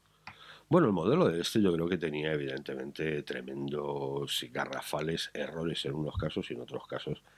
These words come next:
actitudes, eh, criminales, eh, con su propia población. Yo creo que esto ha quedado demostrado históricamente y esto es así. Ahora, es cierto que aquel bloque servía de contrapeso frente al imperialismo de los Estados Unidos,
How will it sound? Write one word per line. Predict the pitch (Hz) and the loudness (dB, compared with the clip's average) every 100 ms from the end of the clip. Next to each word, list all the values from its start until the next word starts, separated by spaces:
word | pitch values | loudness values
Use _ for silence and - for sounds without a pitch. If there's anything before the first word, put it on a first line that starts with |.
| - - - - | -20 -20 -20 -8
actitudes, | 58 - 65 - 120 131 131 127 117 120 120 | -8 -6 -8 -6 -4 -2 -2 -4 -6 -8 -10
eh, | 117 113 | -12 -8
criminales, | 131 123 60 76 80 78 95 | -6 -4 -2 -2 -2 -4 -6
eh, | - - | -8 -8
con | 60 | -10
su | - 64 | -8 -10
propia | - 64 - | -10 -12 -10
población. | - 120 110 - 104 123 | -10 -12 -10 -4 -4 -4
Yo | 120 | -8
creo | 120 | -12
que | |
esto | 120 127 | -12 -10
ha | |
quedado | 123 120 123 | -8 -8 -8
demostrado | 120 120 120 127 120 | -10 -12 -10 -10 -10
históricamente | 123 - 127 131 160 113 113 165 - - - - - - | -10 -10 -12 -6 0 0 2 0 -2 -16 -20 -20 -20 -2
y | 87 | 2
esto | 92 - | 4 4
es | 104 | 2
así. | 71 - 85 - | 2 2 0 0
Ahora, | 92 90 71 | -2 0 -2
es | 71 | -4
cierto | - 82 78 78 90 | -2 0 0 0 0
que | 82 | 0
aquel | 69 71 | -2 -4
bloque | 64 65 - | -4 -6 -4
servía | 76 - 62 64 | -4 -6 -6 -6
de | 62 - | -6 -6
contrapeso | - - 185 175 - 151 151 _ - - - - | -8 -8 -12 -8 -8 -6 -10 _ -20 -20 -18 -6
frente | - 62 62 64 64 - | -4 -2 -4 -6 -8 -8
al | 60 58 | -8 -6
imperialismo | 58 58 - - 64 65 64 69 | -8 -8 -8 -6 -6 -6 -6 -6
de | 67 | -6
los | 92 65 - | -8 -8 -8
Estados | - 131 131 - - | -6 -6 -6 -6 -4
Unidos, | 80 95 65 | 0 0 -2